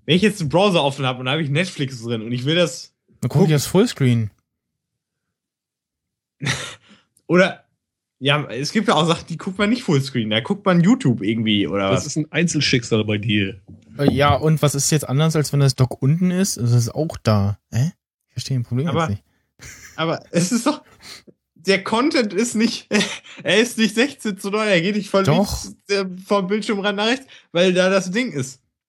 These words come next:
Speaker 1: Links. Und dann
Speaker 2: Ja,
Speaker 1: ist
Speaker 2: dann
Speaker 1: da
Speaker 2: halt
Speaker 1: noch
Speaker 2: ein
Speaker 1: eine
Speaker 2: bisschen
Speaker 1: Ecke weg.
Speaker 2: weniger. Das ist trotzdem noch sechzehn zu neun.
Speaker 1: Aber das geht doch, oh.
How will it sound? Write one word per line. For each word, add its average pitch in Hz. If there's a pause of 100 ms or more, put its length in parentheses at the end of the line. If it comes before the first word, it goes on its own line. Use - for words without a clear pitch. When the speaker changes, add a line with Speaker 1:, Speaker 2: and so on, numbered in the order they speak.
Speaker 1:
Links. 127 (140)
Und 127
dann 147
Speaker 2:
Ja, 120
Speaker 1:
ist 127
Speaker 2:
dann 139
Speaker 1:
da 185
Speaker 2:
halt 196
Speaker 1:
noch 202
Speaker 2:
ein 175
Speaker 1:
eine 131
Speaker 2:
bisschen 156
Speaker 1:
Ecke 127
weg. 247
Speaker 2:
weniger. 131
Das 107
ist -
trotzdem -
noch 123
sechzehn 131
zu -
neun. 127 (100)
Speaker 1:
Aber 180
das 185
geht 214
doch, 196
oh. 170